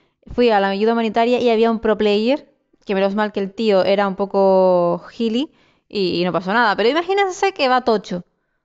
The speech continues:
que va armado hasta las trancas. Pues, mm,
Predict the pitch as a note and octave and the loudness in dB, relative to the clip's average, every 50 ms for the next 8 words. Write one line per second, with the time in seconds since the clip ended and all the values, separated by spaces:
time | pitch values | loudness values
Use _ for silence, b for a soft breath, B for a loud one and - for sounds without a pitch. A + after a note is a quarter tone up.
0 | _ _ _ _ _ _ _ _ _ A3+ A3 A#3+ A#3+ B3 B3 A#3+ A#3 A3+ A3+ A3 | _ _ _ _ _ _ _ _ _ 0 2 2 2 2 2 2 2 0 0 0
1 | A3 A3+ A#3 B3 B3+ C4 C4+ D4 C#4 - B3+ A#3 A#3 A3+ - A3 G#3+ G3 - F#3+ | 0 0 0 2 2 2 0 0 0 0 -2 -2 -2 -4 -6 -8 -6 -6 -8 -8
2 | - G3 F#3+ G#3 A3+ A#3 A3+ A3+ A3+ A3+ A3+ A3+ A3+ A3+ A3+ A3 A3 A3 G#3+ G#3+ | -8 -8 -8 -4 -2 -2 0 0 0 0 0 0 0 0 0 0 0 0 0 0
3 | G#3+ G#3 G#3 | 0 0 -2